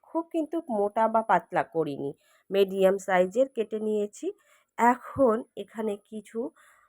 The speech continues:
মশলা অ্যাড করব, যেমন এখানে রয়েছে লঙ্কা আর একটুখানি আদা বাটা, তারপরে এখানে অ্যাড করব পরিমাণ মতো লবণ,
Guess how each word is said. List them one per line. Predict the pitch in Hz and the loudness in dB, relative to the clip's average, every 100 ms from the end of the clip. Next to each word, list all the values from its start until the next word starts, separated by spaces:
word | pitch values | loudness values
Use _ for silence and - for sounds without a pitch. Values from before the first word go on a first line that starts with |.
| _ 196 | _ 2
মশলা | 190 196 254 254 | 2 2 4 6
অ্যাড | 226 170 - | 6 4 -2
করব, | 170 175 180 202 330 _ _ - | -6 -4 -2 -4 -4 _ _ -4
যেমন | 214 233 247 240 - - | 2 4 4 2 -2 -8
এখানে | 208 - 214 202 | -12 -10 -8 -6
রয়েছে | 175 180 180 - 220 226 277 _ _ - | 0 0 0 -4 -6 -6 -6 _ _ -4
লঙ্কা | 196 233 262 - 285 - | 2 4 2 -2 -4 2
আর | 185 185 - | 2 2 -2
একটুখানি | 185 - 185 220 - - | -16 -14 -8 -8 -6 -2
আদা | 165 160 160 | -2 -2 -4
বাটা, | 151 - 208 294 _ _ _ - | -6 -4 -2 -2 _ _ _ 2
তারপরে | 190 180 185 254 269 226 233 _ _ - | 4 6 2 0 2 2 -2 _ _ -18
এখানে | 196 - 226 240 - | -16 -8 -2 -2 -2
অ্যাড | 175 160 - | -6 -6 -6
করব | 170 170 180 | -6 -4 -8
পরিমাণ | 202 220 226 220 | -4 -2 -2 0
মতো | 202 175 170 160 | 0 -2 -2 -4
লবণ, | 151 156 151 160 180 226 | 0 0 0 -2 -4 -4